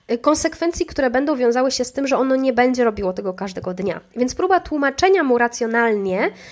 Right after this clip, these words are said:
nic nie da tak naprawdę w pewnym wieku. I to też może być miejsce na stawianie limitów. Czyli to jest,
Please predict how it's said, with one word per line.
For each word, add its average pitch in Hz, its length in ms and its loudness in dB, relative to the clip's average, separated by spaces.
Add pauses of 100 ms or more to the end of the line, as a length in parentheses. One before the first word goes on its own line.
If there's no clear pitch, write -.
(200)
nic 330 220 2
nie 330 120 6
da 214 100 -2
tak - 160 -10
naprawdę 196 640 -4 (120)
w 175 160 -12
pewnym 214 320 -2
wieku. 202 440 -2 (920)
I 269 80 -4
to 381 200 6 (180)
też 403 200 2
może 311 220 2
być 220 180 -2
miejsce 415 320 2
na 381 120 2
stawianie 285 420 -2
limitów. 269 580 -4 (340)
Czyli 277 420 -4 (600)
to 330 120 4
jest, 359 360 2